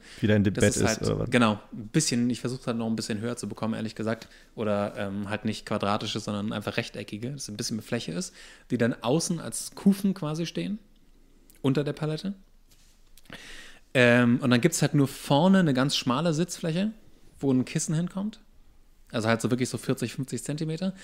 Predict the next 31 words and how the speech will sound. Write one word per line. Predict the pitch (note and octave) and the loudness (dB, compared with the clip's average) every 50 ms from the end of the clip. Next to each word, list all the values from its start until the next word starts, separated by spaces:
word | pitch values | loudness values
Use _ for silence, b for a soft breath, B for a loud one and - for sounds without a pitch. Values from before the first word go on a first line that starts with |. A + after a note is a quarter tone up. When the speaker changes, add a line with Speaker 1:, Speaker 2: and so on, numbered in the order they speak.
| B B B B | B B B B
Speaker 2:
Und | - B2+ B2+ | -2 -2 0
hinten | - - D3+ E3+ G3 - D#3+ C#3+ C3 | 4 4 4 4 4 2 -2 -4 -2
halt, | A#2+ A#2+ A#2+ A#2+ A#2+ - - - - - - - - - | -2 -2 -2 -2 -4 -4 -6 -10 -10 -10 -12 -14 -12 -6
ähm, | C3+ A#2+ A2+ A2+ G#2+ G#2+ G#2+ G#2 G#2 G2+ G2+ G#2 - - | -4 -2 0 0 0 0 -2 -2 -2 -4 -6 -6 -6 -6
die | A2 | -4
Kisten | - - A2 - - G2+ G2+ - | -2 -2 -4 -4 -4 -6 -8 -8
als | - A2+ G2 - - | -8 -8 -8 -6 -4
Regal, | - G#2+ G2 G2 G#2+ A2+ A2+ - _ - - | -4 -4 -4 -4 -6 -8 -12 -14 _ -2 2
Speaker 1:
Hm. | G#2 G#2 G2+ F2+ D#2 D2 _ _ _ - | 4 4 4 4 2 -2 _ _ _ -20
Speaker 2:
quasi. | - - - G2+ G#2 B2 C#3 - _ _ - _ _ _ B B B B B B B | -14 -14 -12 -12 -12 -14 -16 -20 _ _ -20 _ _ _ B B B B B B B
Speaker 1:
Könntest | B - A#2+ A2 - - | B 2 2 4 6 6
du | |
nicht | B2 A#2+ G#2+ | 6 6 8
irgendwie | C3+ A#2+ A2 | 6 8 8
so | A2+ A2+ | 8 6
zwei | A2 - - - A2 B2 | 4 4 4 6 6 6
Flöcke | - - - - A#2 B2 - - E3 D3 - | 4 2 2 6 6 6 8 8 8 8 8
rechts | C#3 C3 - - C3+ | 8 6 4 4 6
und | A#2+ | 8
links, | A2 A2+ A#2+ D3 - - | 8 10 8 8 6 4
die | - B2+ | 2 4
du | A2+ A#2+ A2+ | 6 6 8
dann | A2 A2+ A2 | 8 8 6
schnitzt | - - - - C#3 D3+ - - - - | 6 4 6 8 8 8 6 2 0 4
wie, | A#2 A#2+ A#2+ A#2+ A#2 G#2+ | 8 8 10 10 8 8
wie | A2 A2+ | 6 6
der | G#2+ A2 | 6 6
Schlüsselmeister | G#2 - - D3+ D3+ - F3 D#3 C#3+ C#3 C#3 C3 - C3 | 4 4 4 2 4 6 6 6 8 8 8 6 6 6
und | A#2 | 8
der | G#2+ G#2+ - | 8 6 6
Torwächter? | - C3 C#3 E3 D3+ E3 D#3+ - - G#3+ G#3+ G3+ | 8 8 8 8 8 6 4 4 4 2 0 0